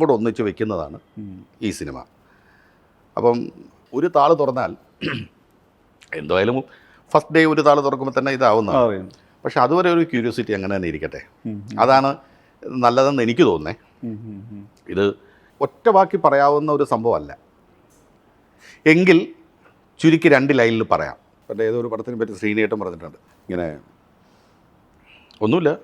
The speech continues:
Speaker 1: ജോലി അന്വേഷിച്ച് നടക്കുന്ന ഒരാൾ, കൂടെ തോറ്റ്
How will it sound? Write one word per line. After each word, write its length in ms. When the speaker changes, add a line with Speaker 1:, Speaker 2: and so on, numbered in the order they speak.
Speaker 1:
ജോലി 240
അന്വേഷിച്ച് 280
നടക്കുന്ന 260
ഒരാൾ, 160
കൂടെ 220
തോറ്റ് 280